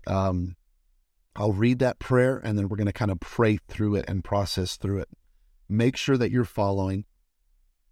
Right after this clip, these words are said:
City Light Vegas on Instagram and Facebook so that you are tracking with the scripture reading for the day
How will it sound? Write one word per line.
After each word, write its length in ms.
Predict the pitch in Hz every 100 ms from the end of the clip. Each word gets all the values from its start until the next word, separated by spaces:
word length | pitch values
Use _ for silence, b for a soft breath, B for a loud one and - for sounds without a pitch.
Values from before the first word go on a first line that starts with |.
| -
City 440 | - - - 123 127
Light 240 | 120 117
Vegas 500 | 113 104 98 104 - -
on 420 | 95 98 95 92 - _ _ _ _ _ -
Instagram 640 | 120 - - 110 113 113
and 100 | 120
Facebook 600 | - 95 - - 107 - - -
so 240 | - 95
that 160 | 95 95
you 260 | 104 110 98
are 200 | 95 87
tracking 840 | - - - 120 123 - 95 95 - _ _ _ _ _ -
with 180 | 104
the 100 | -
scripture 440 | 95 - 127 - 117
reading 340 | 117 117 110
for 120 | 107
the 120 | 104 98
day 400 | 98 101 101